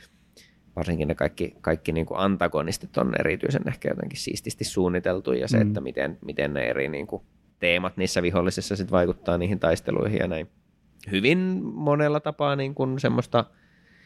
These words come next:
Speaker 1: et, et rake-, rakentaa kaikkien noiden edellä tulleiden suurten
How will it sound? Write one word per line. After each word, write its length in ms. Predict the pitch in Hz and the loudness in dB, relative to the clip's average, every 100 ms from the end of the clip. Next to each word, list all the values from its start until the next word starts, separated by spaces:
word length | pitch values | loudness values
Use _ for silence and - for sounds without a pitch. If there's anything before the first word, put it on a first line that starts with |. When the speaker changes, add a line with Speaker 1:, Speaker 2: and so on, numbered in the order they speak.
| - _ - | -20 _ -2
Speaker 1:
et, 160 | - - | 0 2
et 140 | 110 113 | 2 2
rake-, 400 | 110 107 127 120 | 0 2 2 2
rakentaa 540 | 110 104 117 143 165 160 | 2 2 2 2 2 2
kaikkien 440 | 117 110 - 107 | 2 0 0 2
noiden 340 | 101 98 98 90 | 4 4 2 2
edellä 260 | 92 95 | 2 2
tulleiden 480 | 95 95 95 95 92 | 2 2 4 4 2
suurten 720 | - 92 95 92 90 90 - | 2 0 2 2 2 0 -2